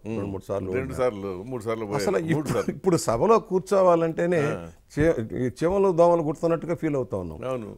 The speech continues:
Speaker 2: మైకులు ఎవరు?
Speaker 1: ఎస్.
Speaker 2: పోనీ ఒక point of order రేజ్ చేస్తే అవకాశం ఎవరు? మైక్ ఎవరు? టీవీలో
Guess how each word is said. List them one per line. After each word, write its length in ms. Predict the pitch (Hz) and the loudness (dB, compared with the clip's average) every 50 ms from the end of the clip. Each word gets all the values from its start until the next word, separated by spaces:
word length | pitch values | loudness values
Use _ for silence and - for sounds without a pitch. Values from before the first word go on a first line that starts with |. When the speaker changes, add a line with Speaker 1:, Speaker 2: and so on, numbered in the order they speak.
| - - | -10 -6
Speaker 2:
మైకులు 420 | 95 104 131 156 156 190 180 160 | -2 0 0 2 2 2 4 4
ఎవరు? 440 | 147 127 123 120 107 98 101 104 - - _ - - - - | 4 6 4 4 4 2 -2 -2 -6 -10 _ -20 -20 -20 -16
Speaker 1:
ఎస్. 120 | 123 117 113 | -10 -6 -2
Speaker 2:
పోనీ 380 | 135 151 170 180 180 165 - - - - - - - - - | 0 2 2 2 2 0 -2 -6 -18 -20 -20 -20 -18 -14 -12
ఒక 120 | - 104 | -10 -10
point 440 | 113 - - - 127 143 165 170 151 | -12 -10 -4 0 2 2 2 2 4
of 180 | 175 165 160 | 4 4 4
order 300 | 135 143 147 151 127 135 | 4 4 2 2 2 0
రేజ్ 260 | 135 139 139 131 123 135 | -2 0 -2 -2 -2 -4
చేస్తే 200 | 143 131 - 143 | -4 -2 0 0
అవకాశం 460 | 120 123 120 - 113 104 - - 101 | 0 0 0 -2 -4 -4 -4 -4 -6
ఎవరు? 360 | 98 92 87 90 90 90 - - - _ _ _ _ _ _ - - | -6 -6 -6 -6 -8 -8 -10 -14 -20 _ _ _ _ _ _ -10 -6
మైక్ 300 | 107 113 147 190 185 - | -2 0 2 2 2 2
ఎవరు? 440 | 170 147 123 117 101 101 95 - - - - _ _ _ _ _ _ _ - | 0 2 2 0 0 0 -2 -4 -6 -10 -16 _ _ _ _ _ _ _ -4
టీవీలో 360 | 202 202 196 202 208 208 202 | -2 0 2 2 2 2 2